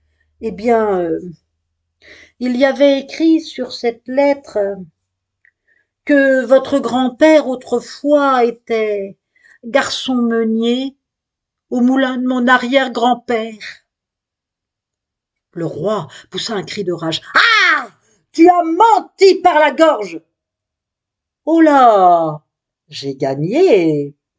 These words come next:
Que veux-tu dire ? Votre fille est à moi. N'avez-vous pas dit, sire, que vous donneriez la main de votre fille au premier qui vous entendrait dire à quiconque, «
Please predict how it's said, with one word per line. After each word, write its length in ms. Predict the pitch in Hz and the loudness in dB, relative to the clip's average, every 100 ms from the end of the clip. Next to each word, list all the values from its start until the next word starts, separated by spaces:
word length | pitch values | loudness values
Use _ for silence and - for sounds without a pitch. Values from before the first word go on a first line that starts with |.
| _ _ | _ _
Que 160 | - 427 | 2 4
veux-tu 200 | 427 392 | 4 6
dire ? 400 | 370 359 240 - _ _ _ _ _ _ _ _ _ | 6 4 2 -6 _ _ _ _ _ _ _ _ _
Votre 360 | 185 214 214 | -12 -10 -6
fille 300 | 196 - 190 | -8 -8 -8
est 140 | 170 170 | -6 -6
à 80 | 151 | -8
moi. 420 | 151 151 311 - _ _ _ _ _ _ _ _ _ - - | -6 -6 -6 -12 _ _ _ _ _ _ _ _ _ -20 -4
N'avez-vous 440 | 254 302 330 320 | 0 2 2 0
pas 200 | 320 262 | 0 -2
dit, 260 | 208 247 370 | -4 -2 -2
sire, 680 | - - 240 302 339 - - _ _ _ _ _ _ _ _ | -4 -12 -6 -4 -4 -8 -18 _ _ _ _ _ _ _ _
que 100 | - | -8
vous 120 | 240 254 | -4 0
donneriez 600 | 277 262 240 247 302 311 | 0 0 -2 -2 0 2
la 200 | 220 208 | 2 0
main 280 | 208 254 | -2 -6
de 100 | 277 | -4
votre 300 | 208 208 - | -6 -6 -6
fille 340 | 202 - 285 233 | -6 -6 -4 2
au 120 | 202 | 2
premier 920 | 196 - 220 240 233 226 226 247 311 | 2 -10 2 6 6 2 -4 -6 -6
qui 140 | 311 208 | -8 -10
vous 260 | 190 185 | -6 -4
entendrait 560 | 208 196 202 196 190 208 | -4 -2 -4 -2 -2 -2
dire 300 | 196 254 196 | -2 -2 -2
à 60 | |
quiconque, « 760 | 160 233 - - 339 392 - | -4 -8 -6 0 0 0 -8